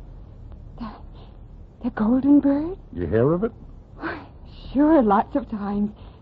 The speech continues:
Speaker 1: But I've never been there.
Speaker 2: You will, at six C's per.
Speaker 1: I don't understand. I, I mean, I don't get it.
Speaker 2: Look, they offer to buy your contract from me and up you two hundred fish on the week.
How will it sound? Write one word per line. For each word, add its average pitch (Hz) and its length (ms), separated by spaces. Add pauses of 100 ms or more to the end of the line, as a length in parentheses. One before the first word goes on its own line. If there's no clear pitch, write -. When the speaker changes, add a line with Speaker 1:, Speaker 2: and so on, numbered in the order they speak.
Speaker 1:
But 302 80
I've 277 120
never 247 200
been 254 260
there. 160 380
Speaker 2:
You 110 160
will, 135 440 (400)
at 98 160 (120)
six - 340
C's 143 340 (120)
per. 104 320 (880)
Speaker 1:
I - 20
don't 285 200
understand. 269 720 (100)
I, 294 180
I 254 160
mean, 285 260 (680)
I 294 120
don't 302 180
get 370 220
it. 254 80 (200)
Speaker 2:
Look, 113 340 (140)
they 110 140
offer 135 380
to 120 80
buy 117 280
your 120 260
contract 110 680
from 107 240
me 117 160
and 113 140
up 139 240
you 123 320
two 160 180
hundred 131 400
fish 110 300
on 95 160
the 95 80
week. 104 260